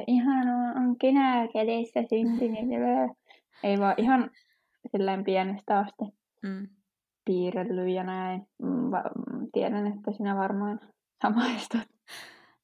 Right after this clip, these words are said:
Speaker 2: Joo. Mä oon kyllä aika kova ollut piirtämään, mut mä en oo tajunnut oikein sitä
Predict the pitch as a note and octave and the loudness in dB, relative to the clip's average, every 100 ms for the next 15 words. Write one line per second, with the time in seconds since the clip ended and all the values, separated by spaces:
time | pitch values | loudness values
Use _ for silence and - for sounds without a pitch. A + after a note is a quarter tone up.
0 | - F#3+ F#3 F#3 F#3 F#3+ _ _ - _ | -6 -4 -2 -2 -4 -8 _ _ -20 _
1 | _ G3+ F#3 F#3 F#3+ G3+ G#3 G3+ F#3+ F#3 | _ -10 -10 -6 -4 -4 -2 0 0 0
2 | F3+ - - F#3 F3+ F3 F3+ F3 F#3+ F#3 | 0 -2 -4 -4 -2 0 -2 -6 -8 -8
3 | F#3 F#3+ G3 A3 C4 E4 D#4 - E4+ D#4 | -6 -4 -4 -4 -2 -2 -6 -6 -2 0
4 | G3+ E3+ - - - - G3 G#3+ G#3 - | -2 -4 -8 -8 -8 -10 -10 -10 -10 -10